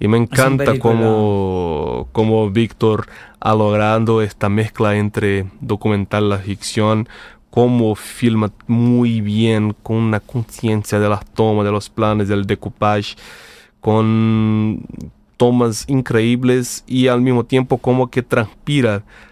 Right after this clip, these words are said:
Speaker 1: la energía real, vital, de vida de los jóvenes por todas las tomas. La, aquella escena en que el chico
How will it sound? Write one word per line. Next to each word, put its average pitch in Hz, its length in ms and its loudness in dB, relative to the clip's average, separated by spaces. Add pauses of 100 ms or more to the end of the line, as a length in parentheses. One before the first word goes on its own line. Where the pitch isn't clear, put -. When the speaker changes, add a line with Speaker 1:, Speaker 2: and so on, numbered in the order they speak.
(180)
Speaker 1:
la 110 100 0
energía 110 840 0 (560)
real, 120 600 0 (240)
vital, 120 640 0
de 127 120 4
vida 120 460 0 (340)
de 117 80 0
los 113 180 2
jóvenes 123 480 0
por 117 240 0
todas 127 260 2
las 104 160 -4
tomas. 92 520 -2 (540)
La, 110 680 2
aquella 165 440 0
escena 117 560 2
en 107 180 -2
que - 140 -6
el 107 200 -2
chico 107 500 -2